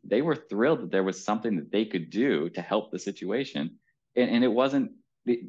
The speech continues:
nobody internally was ever gonna come up with that because they're not looking at it from our side. So we presented a solution. I think that was the key. And that has actually, uh, so taking this to, like, other projects, like, they want a,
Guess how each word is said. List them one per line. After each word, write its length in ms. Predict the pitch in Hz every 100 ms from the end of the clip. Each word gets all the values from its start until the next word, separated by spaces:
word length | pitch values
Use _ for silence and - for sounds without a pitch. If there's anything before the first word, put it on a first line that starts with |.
| - 101
nobody 400 | 113 156 147 104
internally 480 | 92 - 170 104
was 140 | 85 90
ever 160 | 107
gonna 120 | 101 87
come 200 | 90 104
up 160 | 147
with 80 | -
that 100 | 95
because 240 | 107 117
they're 140 | 120 139
not 240 | 117 117 _ _
looking 260 | 107 110 110
at 80 | 107
it 80 | 110
from 120 | 113
our 140 | 117
side. 320 | 123 151 175 - _ _ _ _ -
So 100 | 107
we 140 | 135
presented 440 | 135 104 104 123 95
a 60 |
solution. 480 | - 90 104 107 90
I 80 | 87
think 320 | - 127 -
that 220 | 90 -
was 160 | 104 -
the 100 | 85
key. 340 | - - - - _ _ _ -
And 140 | 95
that 160 | 117 143
has 180 | 127 104
actually, 600 | 101 - 101 95 90 - _ _ _ _ 101
uh, 160 | -
so 220 | - 92 - _ _ _ _ - - - - _
taking 240 | - 123 104
this 140 | 90
to, 100 | -
like, 180 | 87 80
other 180 | 98 120
projects, 540 | - 80 73 80 95 _ _ _ _ -
like, 280 | 98 - - _ -
they 180 | - 110
want 160 | 123 113
a, 160 | 95